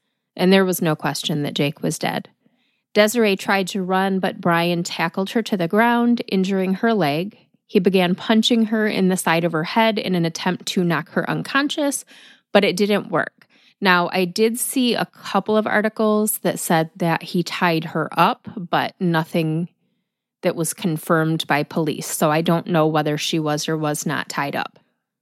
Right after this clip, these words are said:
The two wound up out in the living room, where Brian held Desiree hostage for the next several hours, and she was just trapped there. He'd taken her cell phone, Jake was dead, her dad was at work,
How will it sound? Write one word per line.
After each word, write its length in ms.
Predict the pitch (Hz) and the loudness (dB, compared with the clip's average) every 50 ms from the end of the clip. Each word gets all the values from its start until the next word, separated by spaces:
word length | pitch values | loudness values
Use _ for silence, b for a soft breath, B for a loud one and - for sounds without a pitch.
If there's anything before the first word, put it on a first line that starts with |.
| _ _ | _ _
The 80 | - 214 | 0 0
two 260 | - - - 247 240 | 2 2 2 2 4
wound 360 | 233 220 220 208 208 208 202 | 4 4 2 2 2 2 4
up 220 | 208 190 190 - - - | 4 2 2 0 -6 -4
out 200 | - 185 185 185 | -2 -2 0 0
in 100 | 202 240 | 0 0
the 100 | 285 330 | 0 0
living 320 | 320 254 202 170 175 165 | 0 0 0 2 2 2
room, 380 | 160 156 156 156 156 160 185 220 | 2 2 0 0 0 -2 -2 -4
where 240 | - 190 190 180 170 | -2 2 4 4 4
Brian 360 | 165 170 180 185 202 226 247 | 4 4 2 2 2 2 0
held 260 | 269 240 254 254 240 208 | 0 0 0 0 0 0
Desiree 440 | 190 196 185 180 - 202 196 185 180 | 0 0 0 0 0 0 0 0 0
hostage 640 | 180 180 160 165 - - - 208 202 202 196 - - | 0 0 -2 -2 -4 -4 -2 0 0 0 -2 -4 -4
for 160 | - - 180 | -2 0 0
the 100 | 175 175 | 2 2
next 480 | 175 175 175 - - - - - - | 2 0 0 -2 -6 -10 -12 -10 -8
several 580 | - - - - - 208 202 190 - 202 190 190 | -8 -6 -4 0 0 0 0 0 0 0 0 0
hours, 600 | - - 160 151 156 - - - - 220 - - - _ _ _ _ _ _ _ _ - | 0 -2 -2 -2 -2 -4 -6 -6 -6 -6 -6 -6 -8 _ _ _ _ _ _ _ _ 2
and 140 | 226 220 208 | 4 4 4
she 180 | - - 233 | 4 4 2
was 160 | 226 262 302 - | 2 2 2 0
just 220 | - 339 - - | 0 -2 -2 -2
trapped 340 | - - 190 226 285 - - | 0 0 0 0 0 -4 -6
there. 280 | - - - - 202 - _ _ _ _ _ _ | -8 -8 -8 -10 -14 -16 _ _ _ _ _ _
He'd 220 | - - 196 175 | -6 -4 -4 -2
taken 320 | - - 180 175 - 214 208 | 0 0 0 0 0 0 -2
her 120 | 226 254 | 0 0
cell 260 | - - 247 220 220 | 0 0 2 2 0
phone, 480 | 220 - 240 220 220 214 220 220 226 226 - _ _ _ _ _ _ _ - | 0 0 0 0 2 2 0 0 0 -2 -4 _ _ _ _ _ _ _ -2
Jake 340 | - 185 175 185 185 - | 0 2 2 2 2 2
was 200 | - 233 226 226 | 2 2 2 2
dead, 460 | - - 233 220 220 220 220 220 208 - _ _ _ _ _ _ _ | 2 2 2 2 2 0 0 -2 -4 -8 _ _ _ _ _ _ _
her 120 | - - 175 | -4 -4 -2
dad 360 | 165 170 160 160 165 175 190 | 0 2 2 2 2 0 0
was 160 | 220 214 - | 0 2 2
at 140 | 233 - - | 0 0 0
work, 500 | 190 190 180 185 185 185 - _ - | 0 0 2 2 2 0 -2 _ -16